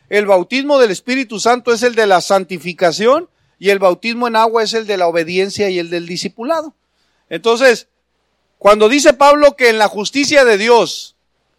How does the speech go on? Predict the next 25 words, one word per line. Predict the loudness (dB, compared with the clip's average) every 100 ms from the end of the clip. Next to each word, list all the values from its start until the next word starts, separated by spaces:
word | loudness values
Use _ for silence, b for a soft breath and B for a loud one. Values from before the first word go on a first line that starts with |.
| -2
por | 0 2
medio | 0 2 2
de | 2
la | 0
fe | 2 2
en | 0
Jesucristo, | -4 -4 -4 -2 0
ya | 4 4
no | 4
hay | 2
diferencia, | 0 0 2 2 0 -2 -4 -6 _ _ _ _ _ _ _ _ -2
lo | 0 2
que |
está | 2 2 2
diciendo | 0 0 0 2
es | 0
que | 2 2
la | 2
salvación | 2 0 0 0 0 0 0 0
a | 0
todos | 4 6 6 4
nos | 0 -4
cuesta | 0 2 4
lo | 4
mismo. | 4 2 -2 -6 -6